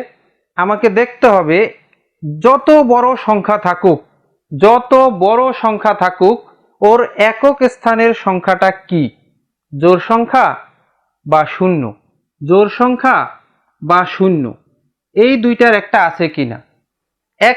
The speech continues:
থাকলে হবে না, তিন থাকলে হবে না, তার মানে বিজোড়। দুই, চার, ছয়, আট অথবা শূন্য, এর মধ্যে যে কোনো একটা সংখ্যা যদি থাকে, ওর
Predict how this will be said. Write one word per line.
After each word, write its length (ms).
থাকলে 280
হবে 260
না, 120
তিন 200
থাকলে 280
হবে 160
না, 80
তার 180
মানে 160
বিজোড়। 380
দুই, 400
চার, 280
ছয়, 360
আট 120
অথবা 320
শূন্য, 280
এর 200
মধ্যে 300
যে 160
কোনো 180
একটা 240
সংখ্যা 340
যদি 220
থাকে, 300
ওর 180